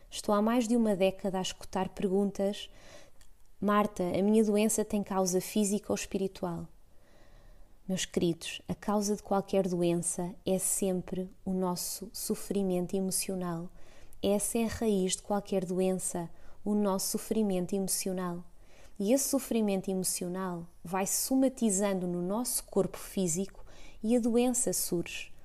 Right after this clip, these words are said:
Porque mente e corpo não estão separados, são um só. Só existe unidade, qualquer que seja o conceito. Não há aqui nada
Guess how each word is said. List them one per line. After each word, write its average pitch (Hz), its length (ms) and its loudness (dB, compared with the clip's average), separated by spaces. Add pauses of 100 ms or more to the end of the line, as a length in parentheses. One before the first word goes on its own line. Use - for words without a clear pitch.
(640)
Porque 233 320 -2
mente 269 420 6
e 220 60 0
corpo 233 640 2
não 233 180 0
estão 254 320 -2
separados, 208 720 0
são 214 240 0
um - 20 -2
só. 196 560 0 (880)
Só - 320 0
existe 233 540 2
unidade, 208 560 2
qualquer 208 440 0
que - 120 -4
seja 214 400 2
o - 20 -2
conceito. 190 960 -2 (100)
Não 220 220 -2
há 233 120 0
aqui 233 220 -2
nada 196 380 -2